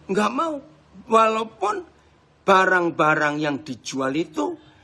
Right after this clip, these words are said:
sembilan puluh lebih, sembilan puluh persen lebih itu sama. Oh. Kenapa ini? Katanya takut nilai-nilai yang berbeda.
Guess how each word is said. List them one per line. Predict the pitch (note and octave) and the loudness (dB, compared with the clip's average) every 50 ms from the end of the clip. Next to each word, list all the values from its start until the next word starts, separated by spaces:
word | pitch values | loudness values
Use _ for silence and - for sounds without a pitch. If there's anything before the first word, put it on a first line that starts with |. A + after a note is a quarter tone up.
| _ _ | _ _
sembilan | - - - C4+ C4 B3+ B3+ B3+ | -10 -4 -2 2 4 4 2 2
puluh | B3+ C4 C4 C4 C4 C4 B3+ B3+ | 0 0 0 0 2 2 0 0
lebih, | B3 - - C#4 C4+ D4 F4+ - | -2 -2 -2 -2 -2 -2 -6 -10
sembilan | - F3+ A#3 A#3+ A3+ A3+ | -10 -6 -2 -2 -2 -2
puluh | A3 C4 C4+ B3 | -2 -4 -6 -6
persen | - A#3+ - B3+ B3 B3 | -6 -6 -6 -4 -4 -4
lebih | A3+ C#4 D4 | -4 -6 -8
itu | - E4 | -8 -6
sama. | C4 - F3+ F4 E4 D4+ C3+ A#2+ - - - _ _ _ _ _ _ _ _ _ _ _ _ _ _ _ _ _ _ - | -6 -4 -2 -2 0 0 -2 -2 -4 -6 -12 _ _ _ _ _ _ _ _ _ _ _ _ _ _ _ _ _ _ -20
Oh. | - - C3 B2+ A#2+ - - D#4+ - _ _ _ _ _ _ _ _ _ _ _ _ _ _ _ _ _ _ _ _ _ _ _ _ _ _ _ _ _ _ - | -20 -16 -16 -16 -16 -16 -18 -20 -20 _ _ _ _ _ _ _ _ _ _ _ _ _ _ _ _ _ _ _ _ _ _ _ _ _ _ _ _ _ _ -6
Kenapa | D#3 D#3 D#3 D#3 D#3 D3+ C#3+ | -2 -2 -2 -2 -2 -2 -2
ini? | C3 B2 - | -2 -2 -2
Katanya | F#3 F#3+ A3 A#3 B3 C4 B3+ - | -2 0 0 0 0 0 2 2
takut | B3+ A#3 A3+ B3 C4+ B3 - - | 2 2 2 0 -2 -2 -2 -4
nilai-nilai | G#3+ G#3+ G#3+ G#3+ G#3+ G#3 G#3 G#3 G#3 | -6 -4 -4 -4 -4 -4 -4 -4 -4
yang | G3+ F3 | -2 -2
berbeda. | G3 F#3 D#3+ F#3+ F3+ F3 F3+ G#3 F#3+ | -2 -2 0 0 -2 0 2 2 2